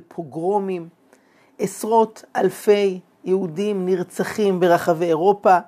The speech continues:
רבע מהאוכלוסייה בפולין וליטא מושמדים, אין בית אשר אין שם מת. גם אלו שנותרים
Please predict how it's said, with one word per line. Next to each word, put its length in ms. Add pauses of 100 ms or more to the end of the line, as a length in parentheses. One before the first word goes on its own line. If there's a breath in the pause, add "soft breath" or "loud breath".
(400 soft breath)
רבע 400
מהאוכלוסייה 840
בפולין 640 (220)
וליטא 720
מושמדים, 800 (600 soft breath)
אין 260
בית 320
אשר 300
אין 180
שם 280
מת. 260 (960 soft breath)
גם 340 (460)
אלו 240
שנותרים 920